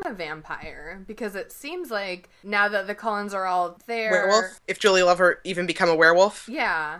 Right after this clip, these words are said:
Speaker 2: You said vampire.
Speaker 1: Right. Oh, sorry.
Speaker 2: It's okay.
Speaker 1: Well, maybe she'll become a vampire.
Speaker 2: <laughs>
Speaker 1: <laughs> Maybe that's the difference. Um, yeah. So, I don't know. I'm very concerned about Julie.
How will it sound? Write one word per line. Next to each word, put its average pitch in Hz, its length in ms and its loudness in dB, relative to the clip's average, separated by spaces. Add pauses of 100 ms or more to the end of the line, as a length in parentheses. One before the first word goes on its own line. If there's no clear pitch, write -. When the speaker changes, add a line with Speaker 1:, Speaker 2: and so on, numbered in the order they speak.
Speaker 2:
You 175 80 -10
said 160 160 4
vampire. 151 560 -2
Speaker 1:
Right. 190 320 -2
Oh, 175 180 -2
sorry. 151 360 -12 (240)
Speaker 2:
It's 220 100 -16
okay. 214 80 -8
Speaker 1:
Well, 285 240 4
maybe 262 340 0
she'll 320 160 -6
become 339 240 -4
a 349 100 2
vampire. 220 800 0 (120)
Speaker 2:
<laughs> - 0 -
Speaker 1:
<laughs> 392 1400 6
Maybe 240 280 0
that's 269 200 -2
the 294 120 -12
difference. 196 720 -6 (320)
Um, 196 960 0 (140)
yeah. 220 300 -6 (200)
So, 233 460 -2 (160)
I 233 220 -6
don't 285 200 -6
know. 247 300 -2
I'm 214 200 0
very 233 340 0
concerned 277 420 -8
about 196 240 -4
Julie. 170 440 -6